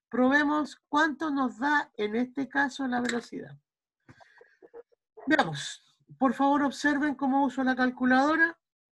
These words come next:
Eh, primero voy a calcular uno más diez dividido de doscientos setenta y tres. Eso es lo primero que voy a calcular.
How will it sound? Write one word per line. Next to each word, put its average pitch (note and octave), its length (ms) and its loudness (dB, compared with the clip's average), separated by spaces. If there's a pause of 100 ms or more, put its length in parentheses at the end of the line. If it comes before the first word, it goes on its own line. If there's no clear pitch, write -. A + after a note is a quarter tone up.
(1600)
Eh, A#3+ 460 4
primero C#4+ 420 4
voy C#4+ 200 4
a C#4 80 2
calcular C4+ 720 4 (320)
uno D4+ 360 2
más D4+ 440 4
diez B3 380 0
dividido C#4+ 600 0
de C#4 120 0
doscientos C4+ 500 -4
setenta C4+ 360 -4
y B3+ 60 -2
tres. G3 320 -6 (320)
Eso B3+ 220 0
es C4 40 2
lo C4 140 2
primero B3+ 400 2
que B3+ 80 -2
voy C4 120 4
a B3+ 80 2
calcular. G3 540 -4